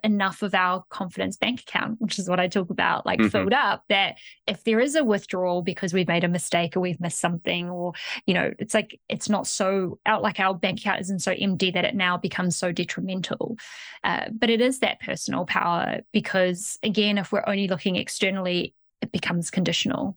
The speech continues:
Speaker 1: because when we
Speaker 2: Yeah.
Speaker 1: don't get it, that's where we get that low self-esteem, where, you know, where we, where that self-doubt, that imposter thinking, all of that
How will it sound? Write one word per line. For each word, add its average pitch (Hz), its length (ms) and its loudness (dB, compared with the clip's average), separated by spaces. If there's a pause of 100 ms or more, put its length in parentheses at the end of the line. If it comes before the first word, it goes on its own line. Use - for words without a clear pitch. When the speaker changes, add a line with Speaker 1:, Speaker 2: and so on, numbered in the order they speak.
(100)
Speaker 1:
because 202 180 2
when 202 100 2
we 190 120 4
Speaker 2:
Yeah. - 80 0
Speaker 1:
don't 180 320 0
get 185 200 -2
it, 262 400 0 (880)
that's 196 280 0
where 202 80 -2
we 185 80 -2
get 175 180 -2
that 170 140 0
low 175 160 0
self-esteem, 175 1040 -2 (100)
where, 180 120 2
you 180 80 2
know, 170 100 0
where 180 140 2
we, 180 160 0 (160)
where 185 320 2 (120)
that 185 200 2
self-doubt, 170 600 0
that 175 100 0
imposter - 380 -4
thinking, 180 340 -2
all 190 240 0
of 214 120 0
that 170 200 0